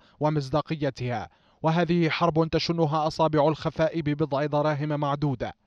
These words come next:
كيف لا وهي الرخيصة بلا ثمن تحاول التشويه أو التشويش مستغفلة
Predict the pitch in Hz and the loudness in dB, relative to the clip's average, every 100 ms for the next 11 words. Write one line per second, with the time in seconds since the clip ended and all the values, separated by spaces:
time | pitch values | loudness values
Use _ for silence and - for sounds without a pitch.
0 | _ _ _ _ - 165 165 160 165 - | _ _ _ _ -2 0 2 2 2 0
1 | - - 165 170 151 151 - 160 - 160 | -10 -2 2 2 2 -2 -2 -2 -2 0
2 | 160 160 147 - 147 143 165 - - - | 0 2 0 -2 -4 -4 -6 -10 -16 -2
3 | 160 - 170 165 160 - 151 165 151 143 | -2 2 2 2 0 -2 -2 -2 -2 -2
4 | 156 _ _ 160 160 151 170 - 165 151 | -6 _ _ -2 -2 -2 -4 -2 -2 -2
5 | 156 160 151 160 - 160 147 - 156 | -2 -2 -2 -4 -4 -2 -2 -2 -6